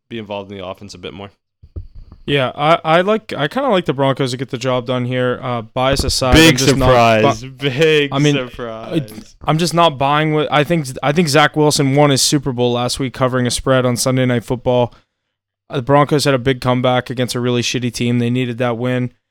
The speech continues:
Speaker 2: Um, I just think it, Mile High is not an easy place to go into and play. I think Russ has a pretty decent game, pretty average game, enough to get the job done. A one and a half point spread. I'll take the home favorite in, uh, Mile High every time. Give me the Broncos money line
Speaker 1: Are you,
Speaker 2: or
Speaker 1: are you gonna think
Speaker 2: minus one and a half.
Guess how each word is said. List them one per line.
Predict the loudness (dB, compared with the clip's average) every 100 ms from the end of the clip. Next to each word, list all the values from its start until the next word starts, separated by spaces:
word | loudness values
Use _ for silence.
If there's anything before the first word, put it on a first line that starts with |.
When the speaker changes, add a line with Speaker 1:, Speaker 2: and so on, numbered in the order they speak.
| _ _ -2
Speaker 2:
Um, | 0 2 2
I | 0
just | 0 0
think | 0 0
it, | -2 -4
Mile | 0 2 2
High | 2 2
is | 2
not | 2
an | 2
easy | 0 -4
place | -4 -4 -4
to |
go | -4 -4
into | -2 -4 -6
and | -6
play. | -6 -2 -2
I | -2 -6
think | -8 -6
Russ | -4 -4 -6
has | -10
a |
pretty | -8 -8 -8
decent | -6 -6 -8
game, | -8 -6 -6
pretty | -6 -4
average | -4 -4 -6 -6
game, | -4 -2
enough | -2 -4
to | -4
get | -8 -8
the |
job | -6 -4 -4 -2
done. | -2 -2 -6 -20 -18 -6
A |
one | 0 2
and | 2
a |
half | 0 -2 -4
point | -6 -6
spread. | -4 -4 -2
I'll | -2
take | -4 -6
the | -4
home | -4 -4
favorite | -4 -4 -2 -4 -4
in, | -4 -4 -2
uh, | -2
Mile | -2 -2 -2
High | -2 -2 -2
every | -4 -8
time. | -10 -12 -12 -10
Give | -6
me | -6
the | -6
Broncos | -6 -6 -6 -8 -8
money | -8 -6
line | -6 -4
Speaker 1:
Are |
you, | -4
Speaker 2:
or |
Speaker 1:
are |
you | -4
gonna | -2
think | -2
Speaker 2:
minus | -2 -4
one | -6
and |
a |
half. | -4